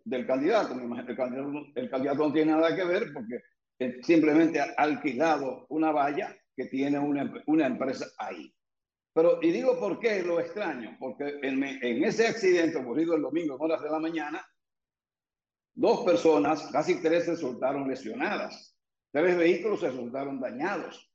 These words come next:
O sea, hay daños a propiedad y hay daños físicos a personas.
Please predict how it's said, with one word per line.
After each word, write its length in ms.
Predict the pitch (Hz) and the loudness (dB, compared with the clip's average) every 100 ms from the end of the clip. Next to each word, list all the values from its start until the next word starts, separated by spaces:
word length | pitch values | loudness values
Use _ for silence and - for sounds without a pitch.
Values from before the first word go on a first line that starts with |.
| _ _ | _ _
O 40 | |
sea, 100 | 120 | -4
hay 80 | 113 | 2
daños 380 | 135 165 208 190 | 2 2 0 -2
a 100 | 160 | -2
propiedad 560 | 147 131 120 131 156 - - - _ _ _ _ _ _ _ _ _ | -4 -2 -2 0 0 -2 -10 -20 _ _ _ _ _ _ _ _ _
y 120 | 139 | 0
hay 140 | 143 156 | 2 4
daños 380 | 156 160 208 - - _ _ _ | 4 2 -4 -12 -20 _ _ _
físicos 520 | 226 - - - - - | -10 -10 -14 -16 -14 -14
a 100 | 101 | -12
personas. 680 | 107 - 208 - - - | -8 -4 -4 -6 -14 -20